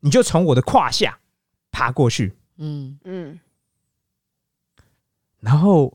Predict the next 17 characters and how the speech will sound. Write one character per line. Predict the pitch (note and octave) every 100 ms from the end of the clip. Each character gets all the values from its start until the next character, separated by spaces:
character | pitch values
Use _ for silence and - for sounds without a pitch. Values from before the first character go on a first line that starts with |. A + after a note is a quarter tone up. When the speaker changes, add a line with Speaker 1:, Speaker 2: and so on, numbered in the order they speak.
| _
Speaker 1:
韩 | - C#3 F3+
信 | C4 G3
真 | - B3
的 |
很 | F#3 A#2+
奇 | - B2
怪 | F#3 E3+
哦， | C3 A#2 -
正 | - D#4+ E3
常 | - F#3+
人 | F3 F#3
想 | F3+ D3+
说， | D3 G3+ G3+ G3+ - _ _
正 | - G#3
常 | D3 B2
人 | A#2 G#2 G#2+
啊， | F#2